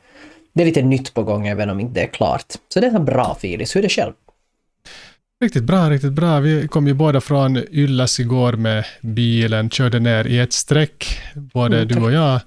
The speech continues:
Speaker 1: tretton timmar.
Speaker 2: Så var, tretton timmar, ja, något i den stilen. Så man var lite sådär, lite stirrig när man kom hem efter att ha tittat på vägen, så där koncentrerat i så lång tid. Men det där, man sov ju helt sjukt gott.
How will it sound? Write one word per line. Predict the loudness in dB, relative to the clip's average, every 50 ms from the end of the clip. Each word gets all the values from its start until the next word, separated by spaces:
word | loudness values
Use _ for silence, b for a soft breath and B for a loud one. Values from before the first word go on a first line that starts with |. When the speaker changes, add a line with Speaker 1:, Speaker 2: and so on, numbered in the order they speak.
| B B B B B B
Speaker 1:
tretton | -2 -2 -2 0 0 -2 -2 0
timmar. | 2 2 2 2
Speaker 2:
Så | 2
var, | 2 0 0 -2 -6 -16 _ _ _ _ _ _ _ _ _ _ -2
tretton | -2 0 0 -2 -2
timmar, | -2 -2 0 0 0
ja, | 2 0
något | 0 0 0 0 0
i |
den | 0 0 0 -2
stilen. | -2 -2 -2 -2 0 0 -2 -2
Så | 0 0
man | 2 2 2
var | 2
lite | 2 2 2 2 0 0 -2
sådär, | 0 0 0 0 0 0 0 -2 B B B B B B B B -8 -6
lite | -2 0 0 2 2 0
stirrig | 0 -2 -4 -2 0 2 2 2 0 0 -2 -2 -2 -2
när | -4
man | -4 -4 -4
kom | -4 -4 -2 -2
hem | 0 0 0 0 -2 -4 -4
efter | -8 -8 -8 -6 -6
att | -6 -6 -6
ha | -6 -6
tittat | -6 -6 -6 -6 -6 -6 -6
på | -4 -2
vägen, | -2 -2 -2 -2 -4 -6 -8 -8
så | -8 -8
där | -6 -6
koncentrerat | -4 -4 -4 -4 -4 -4 -2 -2 0 0 -2 -2 -6 -6 -8 -8
i | -8 -8 -8 -6
så | -4 -2 0
lång | 0 0 0 -2
tid. | -2 -2 0 0 -2 B B B B B B B _ _ _ _ _ _ _ _ _ 0
Men | 2 2 2 4
det | 2 2
där, | 2 2 2 0 0 -2 -4 -8 -12 _ _ -2
man | 0 2 2
sov | 2 2 2 2 2 2
ju | 2
helt | 2 2 0 0 -2 -6 -12 _ -10
sjukt | -6 -2 0 0 0 -2 -4
gott. | -6 -10 -10 -10 -10 -14 -18 B